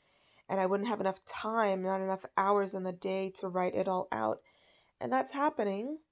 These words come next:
but I'm just relaxing. I'm like, "I have plenty of time.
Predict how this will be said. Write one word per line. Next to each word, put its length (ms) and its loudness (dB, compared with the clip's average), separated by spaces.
but 80 -10
I'm 140 -6
just 220 -8
relaxing. 680 -2
I'm 120 -6
like, 220 -6
"I 80 -8
have 180 -4
plenty 320 -4
of 100 -6
time. 520 -6